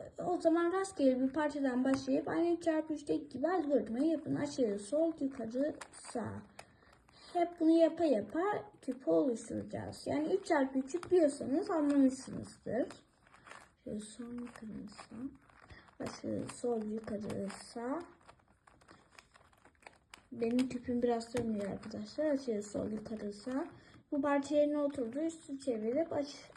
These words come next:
devam. Aşağı, sol, yukarı, sağ. Aç-, aşağı, sol,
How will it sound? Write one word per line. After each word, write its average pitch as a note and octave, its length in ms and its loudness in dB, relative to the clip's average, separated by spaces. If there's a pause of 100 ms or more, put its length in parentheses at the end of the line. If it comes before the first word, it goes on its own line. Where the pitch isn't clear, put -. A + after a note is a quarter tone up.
(280)
devam. G#3+ 340 0
Aşağı, G#3+ 440 0
sol, C4 480 0 (1800)
yukarı, C4+ 640 4
sağ. C4+ 540 2 (300)
Aç-, - 280 -6 (280)
aşağı, C4 500 2
sol, C#4+ 380 4